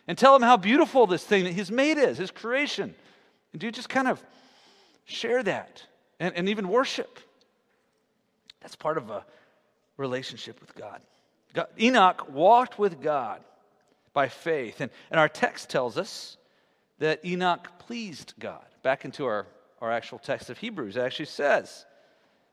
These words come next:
that he pleased God. Well, that's our second point of the sermon, pleasing God.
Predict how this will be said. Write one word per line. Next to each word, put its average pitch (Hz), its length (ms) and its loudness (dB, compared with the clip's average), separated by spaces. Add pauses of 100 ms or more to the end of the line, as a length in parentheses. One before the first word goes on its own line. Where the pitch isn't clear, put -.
(120)
that 170 140 -2
he 202 100 -2
pleased 262 580 -12
God. 92 300 -10
Well, 147 240 -4 (140)
that's 135 200 -6
our 123 60 -8
second - 360 -6
point 156 200 -8
of 117 60 -10
the 107 40 -14
sermon, 190 380 -10
pleasing 180 440 -10
God. 107 280 -6